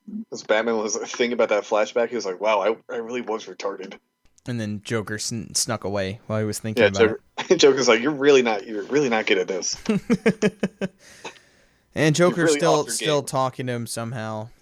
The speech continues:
Speaker 2: through the ether of the whatever, and
Speaker 1: Yeah, he's hiding somewhere, of course.
Speaker 2: Yeah. And then he ke-, now he's throwing that Joker root still at him.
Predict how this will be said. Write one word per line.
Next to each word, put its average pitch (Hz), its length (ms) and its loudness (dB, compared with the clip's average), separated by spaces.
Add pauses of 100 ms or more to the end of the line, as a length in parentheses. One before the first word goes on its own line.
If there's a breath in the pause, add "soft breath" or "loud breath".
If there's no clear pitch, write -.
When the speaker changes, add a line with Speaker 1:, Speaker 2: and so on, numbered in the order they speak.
(160)
Speaker 2:
through 113 200 -10
the 107 280 -8
ether 104 480 -12
of 98 140 -16
the 92 200 -14 (120)
whatever, 85 480 -16
and 80 160 -20 (300)
Speaker 1:
Yeah, 101 140 -14
he's 98 160 -16
hiding 92 360 -12
somewhere, 95 320 -12
of 90 100 -18
course. 92 340 -12 (240)
Speaker 2:
Yeah. 80 260 -18 (1500)
And 95 140 -18
then 92 80 -12
he 92 80 -12
ke-, - 180 -20
now 110 140 -10
he's 107 160 -12
throwing 113 320 -8
that 104 160 -10
Joker 104 340 -10
root 98 320 -12
still 101 240 -12
at 95 200 -10
him. 104 140 -14